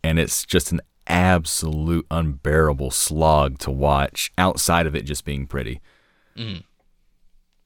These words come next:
Speaker 1: Like, I appreciate it. There are things about that movie that are great. It's just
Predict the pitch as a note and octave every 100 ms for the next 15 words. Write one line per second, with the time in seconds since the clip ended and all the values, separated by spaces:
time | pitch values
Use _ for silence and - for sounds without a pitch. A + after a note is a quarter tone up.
0 | _ _ _ _ _ _ _ _ _ _
1 | _ - G2 G2 C#3 - C#3 C#3+ F#2 D2
2 | B1+ F#2 A2 A2 - A#2+ B2 G2 G2+ G#2+
3 | F#2 D#2 F2 D#2+ D2+ C#2+ D#2 D2+ D2 -
4 | E2 E2 D2 D2+ E2+ D#2 C2 - - D#2+
5 | - F2